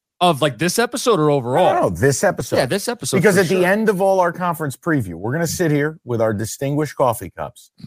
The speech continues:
Speaker 2: and we are gonna do the preseason menu of futures. Not just what we talked about or like, what's actually going out of our pocket.
Speaker 1: I think we circle this one. Other note on 'em.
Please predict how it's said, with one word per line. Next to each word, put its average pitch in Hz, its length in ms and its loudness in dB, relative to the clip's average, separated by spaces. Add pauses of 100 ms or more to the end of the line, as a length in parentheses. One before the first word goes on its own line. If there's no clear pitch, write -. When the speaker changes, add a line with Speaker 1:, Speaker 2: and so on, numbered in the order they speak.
(240)
Speaker 2:
and 120 120 0
we 120 120 4
are 127 220 6
gonna 143 180 0
do 127 300 0
the 95 100 -4
preseason 127 680 -4
menu 120 380 -4
of 104 100 -8
futures. - 560 -8 (160)
Not 113 240 -2
just 147 160 -4
what 156 140 -6
we 160 80 -2
talked 151 340 0
about 139 220 2
or 127 100 0
like, 120 320 0 (280)
what's 123 260 0 (120)
actually 147 680 0
going 127 680 2 (260)
out 127 200 4
of 120 120 0
our 120 140 2
pocket. - 480 -6
Speaker 1:
I 127 80 -2
think 117 220 -4
we 110 80 0
circle 101 360 -4
this 90 220 -4
one. 87 220 -2 (560)
Other 156 180 4
note 135 220 4
on 104 100 0
'em. 90 140 -10